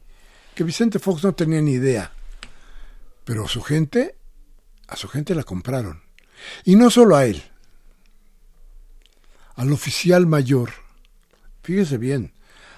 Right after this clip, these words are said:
al oficial mayor del ejército,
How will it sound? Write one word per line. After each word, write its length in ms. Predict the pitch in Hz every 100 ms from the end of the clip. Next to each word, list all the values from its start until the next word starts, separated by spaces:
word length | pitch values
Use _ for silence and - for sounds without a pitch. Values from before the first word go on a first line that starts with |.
| -
al 180 | 113 123
oficial 500 | - 117 - 165 185
mayor 640 | 170 135 143 147 151 127 - _ _ _ - - - - - - -
del 240 | 110 113 110
ejército, 800 | - 127 113 - 123 - 208